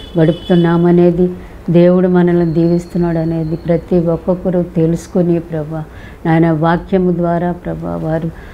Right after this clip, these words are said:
ఆ, ఆనందిస్తూ ఆశీర్వాదాల కొరకు నాయన ఎదురు చూచులాగన కొత్త జీవితాలని, కొత్త, ఆ,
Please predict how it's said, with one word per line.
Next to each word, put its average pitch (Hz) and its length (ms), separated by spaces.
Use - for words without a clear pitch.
ఆ, - 40
ఆనందిస్తూ 175 1000
ఆశీర్వాదాల 156 800
కొరకు 151 440
నాయన 160 220
ఎదురు 160 400
చూచులాగన 170 880
కొత్త 165 280
జీవితాలని, 170 880
కొత్త, 175 480
ఆ, 165 320